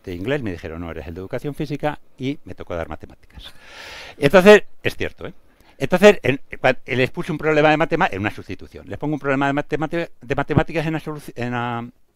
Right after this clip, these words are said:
sustitución, que os le voy a poner, si me lo vais a sacar, porque, bueno, en el Consejo Económico y Social esto lo sacáis seguro, y era lo siguiente. Si Cristóbal Colón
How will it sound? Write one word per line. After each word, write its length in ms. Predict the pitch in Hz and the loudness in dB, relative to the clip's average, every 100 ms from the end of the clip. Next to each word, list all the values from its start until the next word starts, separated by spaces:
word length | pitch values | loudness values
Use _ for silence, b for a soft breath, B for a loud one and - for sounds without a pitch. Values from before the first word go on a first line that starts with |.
| - | -16
sustitución, 640 | 135 160 160 156 180 214 - | -12 -10 -8 -4 -4 -6 -12
que 80 | 92 | -12
os 60 | |
le 60 | 85 | -8
voy 80 | 95 | -6
a 40 | |
poner, 260 | 110 139 170 | -6 -8 -8
si 100 | - | -14
me 80 | 87 | -12
lo 40 | |
vais 160 | 78 - | -10 -10
a 60 | 85 | -10
sacar, 280 | 85 104 | -6 -6
porque, 360 | - - 76 73 - | -8 -16 -16 -18 -20
bueno, 180 | - 76 | -20 -20
en 60 | 73 | -18
el 60 | - | -20
Consejo 340 | 78 92 82 | -16 -14 -12
Económico 400 | 90 90 90 92 | -10 -8 -8 -10
y 40 | |
Social 300 | - 85 98 | -14 -6 -6
esto 160 | 90 - | -6 -10
lo 80 | 80 | -12
sacáis 280 | 82 90 - | -8 -8 -6
seguro, 340 | 104 127 135 B B B B B | -8 -6 -10 B B B B B
y 140 | 151 165 | 4 10
era 180 | 202 202 | 12 10
lo 60 | |
siguiente. 500 | - 98 85 - - - _ B B B B | 8 0 -2 -4 -18 -20 _ B B B B
Si 220 | - - | -4 0
Cristóbal 540 | - 196 - 240 269 - | 2 2 4 8 8 6
Colón 340 | 151 80 80 | 2 -2 -8